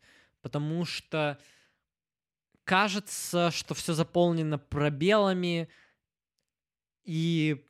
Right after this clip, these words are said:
история показывается через очень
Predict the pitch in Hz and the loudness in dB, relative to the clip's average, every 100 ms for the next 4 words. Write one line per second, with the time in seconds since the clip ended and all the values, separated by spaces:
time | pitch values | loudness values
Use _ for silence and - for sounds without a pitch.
0 | _ _ _ _ _ - _ _ _ _ | _ _ _ _ _ -20 _ _ _ _
1 | - _ _ 175 - - 226 233 196 170 | -20 _ _ -4 -4 2 4 6 4 2
2 | 156 180 196 180 180 170 160 - 147 - | 0 2 2 2 0 0 0 -4 -4 0
3 | 190 170 151 147 170 170 - 170 143 | 2 2 0 -2 0 0 0 -4 -4